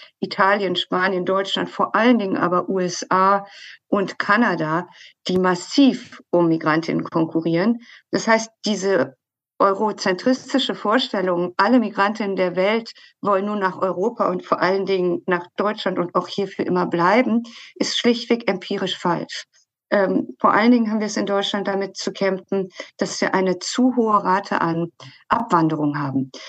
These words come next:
Deutschland ist immer noch das zweitbeliebteste Land hinter den U S A, wenn man Migrationsaspirationen abfragt. Aber tatsächlich kommen sehr viel weniger Menschen als angeben. Und am Ende des Tages ist das Hauptproblem,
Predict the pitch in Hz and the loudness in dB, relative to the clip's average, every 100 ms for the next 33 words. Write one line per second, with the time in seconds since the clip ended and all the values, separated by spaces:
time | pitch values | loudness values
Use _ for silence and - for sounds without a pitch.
0 | - - - 190 196 202 185 - 233 214 | -20 -14 -2 0 0 -4 -6 0 2 2
1 | 202 - 175 - - 190 196 196 190 190 | -2 -6 -10 -6 0 0 0 -4 -4 -4
2 | 190 180 - 165 165 185 254 269 - 180 | -6 -6 -4 0 2 4 4 2 -4 -6
3 | - 190 180 - 175 165 - 180 214 190 | -4 -2 0 0 -2 -2 -4 -2 0 0
4 | 180 165 165 165 185 170 170 - 180 165 | 2 2 0 -2 -4 -2 -2 -2 -4 -4
5 | - 185 - 180 165 160 - 208 247 - | -4 -6 -2 0 0 -2 -2 4 4 4
6 | 156 - - 160 170 247 - - - - | -2 -6 -8 0 0 0 -4 -20 -18 -18
7 | - _ - 196 190 190 180 190 214 214 | -18 _ -2 0 0 -2 0 0 2 -4
8 | 185 - 208 214 190 208 233 233 214 208 | -4 0 2 2 0 0 -2 -2 -6 -4
9 | 190 208 196 190 185 185 185 - 160 160 | -4 -4 -4 -4 -2 -2 -4 -4 -4 -4
10 | - 185 214 226 - 180 175 170 160 185 | -4 0 2 2 0 -2 0 -2 0 -2
11 | 165 160 175 196 196 185 185 170 190 - | 0 2 2 0 -2 -4 -2 0 -2 -10
12 | - 175 180 190 - 190 175 180 | -8 0 2 2 0 -4 0 0